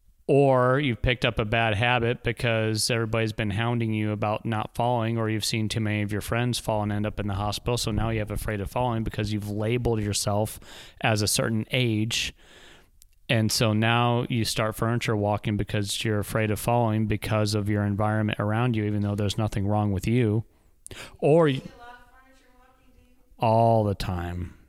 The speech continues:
Speaker 2: What's the
Speaker 1: Every
Speaker 2: percentage
Speaker 1: day.
Speaker 2: scale, one to ten?
Speaker 1: When we first find people,
Speaker 2: Yeah.
Speaker 1: if they have a balance problem, they're over the age of eighty.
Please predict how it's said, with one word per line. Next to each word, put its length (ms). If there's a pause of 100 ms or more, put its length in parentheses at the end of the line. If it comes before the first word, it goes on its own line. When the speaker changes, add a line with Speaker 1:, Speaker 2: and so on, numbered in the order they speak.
(120)
Speaker 2:
What's 120
the 80
Speaker 1:
Every 380
Speaker 2:
percentage 220
Speaker 1:
day. 200
Speaker 2:
scale, 140 (100)
one 80
to 60 (140)
ten? 80 (1800)
Speaker 1:
When 180
we 100
first 280
find 240
people, 460 (580)
Speaker 2:
Yeah. 140 (1500)
Speaker 1:
if 120
they 80
have 100
a 60
balance 320
problem, 340
they're 160
over 180
the 120
age 160
of 80
eighty. 400